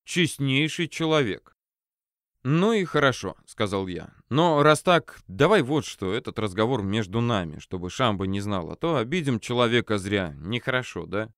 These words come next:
Я перепроверю, а если вдруг что всплывёт, не как коллега, а как товарищ, сообщи, тихо, без рапортов, лады?"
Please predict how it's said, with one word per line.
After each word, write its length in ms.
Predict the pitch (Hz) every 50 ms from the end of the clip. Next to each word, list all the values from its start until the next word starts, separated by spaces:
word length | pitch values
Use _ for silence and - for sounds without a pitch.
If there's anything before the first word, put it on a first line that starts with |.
| _ _ _ _ _ _ _ _ _ _ _ _ _ -
Я 180 | 147 202 202
перепроверю, 720 | 147 175 170 165 - 170 165 165 165 185 165 117 104 95
а 80 | 92 95
если 300 | 110 151 165 - - 147
вдруг 300 | 135 131 151 180 147 -
что 220 | - - 165 156
всплывёт, 680 | 113 - - - 143 147 143 147 180 185 156 - - - - _ _ _ _ _ _ _
не 240 | 101 117 147 165 165
как 200 | - 202 156 -
коллега, 580 | - 131 120 127 170 190 151 104 98 95 92
а 40 | 90
как 180 | - 95 90 -
товарищ, 680 | _ 131 123 120 135 156 151 113 90 - - - - -
сообщи, 640 | - - - 190 175 147 - - - 85 76 76 - _
тихо, 540 | - 185 190 190 165 - - 120 101 - - _
без 240 | - 87 98 104 117
рапортов, 600 | 143 165 160 147 - - 107 104 - - - -
лады?" 360 | 110 131 147 160 202 208 170